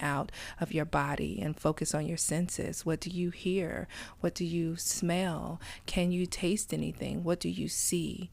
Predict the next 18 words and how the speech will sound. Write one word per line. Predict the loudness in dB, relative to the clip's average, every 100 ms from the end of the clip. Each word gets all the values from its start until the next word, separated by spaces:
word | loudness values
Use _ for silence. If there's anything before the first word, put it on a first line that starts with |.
| -12
You | -8 -4
know, | -4
what | -4 0 -2 0
is | -2
it | 0 -4 -6 -16 -14 -4
that | -2
you | -2 -2 -2 -2
are | -2 -2
really | 0 -2
feeling | -4 0 2 2 -2 -2
in | -2 0
your | 0 -2
heart | 0 4 4 2 -6 -10 -2
at | 0 4
this | 2 4
very | 4 4 2
moment? | 0 2 4 4 0 -2 -6 -14 -14 -6
And | 0 2 2 -2